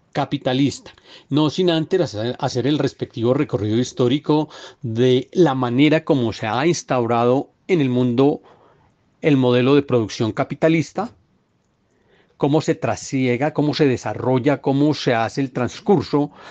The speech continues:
del modelo feudal al modelo capitalista y cómo en el modelo capitalista se terminan imponiendo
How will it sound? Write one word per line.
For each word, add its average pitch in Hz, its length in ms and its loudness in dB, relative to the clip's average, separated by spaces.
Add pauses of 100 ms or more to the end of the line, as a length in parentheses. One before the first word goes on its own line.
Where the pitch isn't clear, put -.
(240)
del 113 180 0
modelo 117 760 2 (220)
feudal 127 520 0
al 135 180 -2
modelo 113 300 0
capitalista 147 760 0
y 233 140 -2
cómo 208 300 2
en 214 60 2
el 185 80 4
modelo 151 260 4
capitalista 175 840 0 (220)
se 147 160 -4
terminan 123 400 2
imponiendo 160 800 4